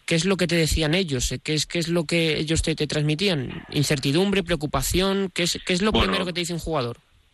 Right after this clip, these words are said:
Speaker 2: preocupación, sobre todo. Yo represento a Tavares, a Di Tavares en el Madrid, y, bueno,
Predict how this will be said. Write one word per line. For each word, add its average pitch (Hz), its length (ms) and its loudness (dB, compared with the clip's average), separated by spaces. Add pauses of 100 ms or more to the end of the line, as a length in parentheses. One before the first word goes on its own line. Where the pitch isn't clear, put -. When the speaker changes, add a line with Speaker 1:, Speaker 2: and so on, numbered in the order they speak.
Speaker 2:
preocupación, 95 720 -2
sobre 90 180 -6
todo. 87 340 -4 (120)
Yo 82 140 -6
represento 87 420 -6
a 87 340 0
Tavares, 92 380 -2 (320)
a 80 40 -14
Di 85 120 -12
Tavares 85 340 -8
en 87 80 -20
el 87 80 -18
Madrid, 87 360 -8
y, 80 320 -12
bueno, 80 200 -12